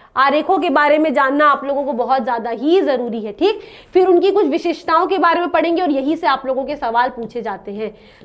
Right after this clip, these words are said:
सवाल यहीं से पूछे जाते हैं आप लोगों के, मतलब यहाँ से आप लोगों के इस वाले पोर्शन से क्वेश्चंस पूछना शुरू करता है आप लोगों का। ठीक है,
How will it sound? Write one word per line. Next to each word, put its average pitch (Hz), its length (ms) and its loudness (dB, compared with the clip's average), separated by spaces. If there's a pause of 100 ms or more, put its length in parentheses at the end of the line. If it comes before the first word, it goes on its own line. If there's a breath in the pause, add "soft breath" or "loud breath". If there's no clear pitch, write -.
(180)
सवाल 277 400 4
यहीं 269 220 0
से 294 80 -4
पूछे 269 280 -8
जाते 247 280 -2
हैं 269 80 0
आप 254 160 -2
लोगों 254 200 0
के, 294 260 -4 (640 loud breath)
मतलब 262 240 2
यहाँ 302 280 2
से 359 100 -2
आप 311 160 0
लोगों 302 200 -2
के 294 100 -4
इस 381 360 0
वाले 349 220 2
पोर्शन 294 400 -4
से 349 120 -6
क्वेश्चंस 294 360 -4
पूछना 302 420 -4
शुरू 302 300 0
करता 233 280 -2
है 254 160 0
आप 247 220 0
लोगों 226 200 2
का। 214 120 -6
ठीक 247 240 -6
है, 370 160 4